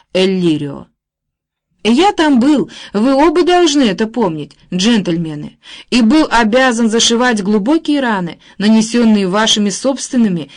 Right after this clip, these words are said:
неумолимыми и нечестивыми руками. Эта речь касалась одного из самых ожесточённых рукопашных сражений,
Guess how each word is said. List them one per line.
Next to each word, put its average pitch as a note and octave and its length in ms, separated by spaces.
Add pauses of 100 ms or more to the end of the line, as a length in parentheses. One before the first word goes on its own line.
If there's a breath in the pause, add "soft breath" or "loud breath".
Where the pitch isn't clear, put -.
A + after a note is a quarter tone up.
(140 loud breath)
неумолимыми F#3+ 1040 (100)
и F3 100
нечестивыми G#3+ 800
руками. F#3 600 (180)
Эта A3 240
речь F#4+ 260
касалась C#4 580
одного G3+ 600 (240 loud breath)
из G#3 160
самых A#3+ 460
ожесточённых G3 920
рукопашных F#3 720
сражений, E3 720